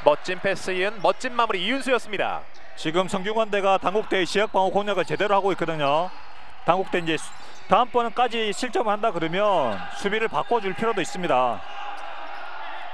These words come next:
Speaker 1: 단국대학교 스크린 받아줬고요. 바운드 패스 이면택 점퍼 두 점 깨끗합니다.
Speaker 2: 윤환상 선수가 패스를 잘 넣어줬죠.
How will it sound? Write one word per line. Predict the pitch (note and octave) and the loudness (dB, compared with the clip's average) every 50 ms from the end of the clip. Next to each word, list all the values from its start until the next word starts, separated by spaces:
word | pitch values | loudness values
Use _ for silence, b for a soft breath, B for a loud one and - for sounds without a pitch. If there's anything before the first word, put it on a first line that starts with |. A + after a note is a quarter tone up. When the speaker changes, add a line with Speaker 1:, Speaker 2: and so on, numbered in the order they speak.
| - - - - - - - - - - - - - - - - - - - - - - - - - - | -8 -8 -8 -8 -8 -8 -8 -8 -8 -8 -8 -8 -8 -8 -8 -8 -8 -8 -8 -8 -8 -8 -8 -6 2 2
Speaker 1:
단국대학교 | D#3 E3+ F3+ F#3 - F#3+ E3+ - - D#3+ C3+ C#3 D#3+ E3+ - - - - - | 4 4 4 0 0 0 0 0 0 0 0 0 0 -2 -6 -8 -8 -8 -6
스크린 | - - G3+ F#3 | -2 -2 0 2
받아줬고요. | D#3+ E3 E3 E3+ E3 E3 - - E3 E3+ F#3 G#3+ A3+ G#3+ - | 2 2 2 2 0 -2 -2 -2 0 2 2 2 0 0 0
바운드 | - E3 F3+ F3+ | 0 0 0 0
패스 | - F3 D#3 - - - - - | 0 -2 -2 -2 -6 -8 -6 -4
이면택 | D3+ F#3 G#3+ A#3 A#3 A3+ A#3 G#3 F3+ - | -4 0 2 2 2 2 2 0 2 6
점퍼 | G3+ G#3+ B3 B3 - B3+ B3+ B3+ C4 C4+ C4+ - - - | 6 6 6 6 6 8 8 10 8 8 4 0 -4 0
두 | - D#4 B3+ | 2 4 6
점 | B3+ C#4 C#4 - | 8 6 8 8
깨끗합니다. | D#4+ D#4 D#4 D4+ - C4+ - D#4 D4+ A#3 D3+ A#2+ F#2+ E2 D#2+ - - - - - - - - - - A#2+ - - - - - - - - - - - - - - - - - - - - - - - - - - - - - - - - - - - - | 6 4 4 4 4 4 4 4 4 2 2 2 0 -2 -4 -4 -6 -6 -6 -6 -6 -6 -6 -6 -6 -6 -6 -6 -8 -8 -8 -8 -8 -10 -10 -8 -8 -8 -8 -8 -8 -8 -8 -8 -8 -8 -8 -8 -8 -8 -8 -8 -8 -8 -8 -8 -8 -8 -8 -8 -6 -6
Speaker 2:
윤환상 | C3 C#3+ E3 E3+ E3+ F#3+ G3 | 0 2 4 4 4 2 0
선수가 | F3+ E3+ C#3+ D#3 D#3 D3+ D3 | 0 0 0 0 2 2 2
패스를 | - G#3 G3 - F#3+ E3+ D3 | 0 -2 -2 0 -2 -2 0
잘 | A#2 A#2+ B2 B2 | 0 0 0 2
넣어줬죠. | C3 E3 F#3 F3 D#3 - - C3 A#2 A2 A2+ A2+ G#2+ G2+ F#2+ F2+ | 2 0 0 0 -2 -2 0 0 2 2 2 2 0 0 -2 -4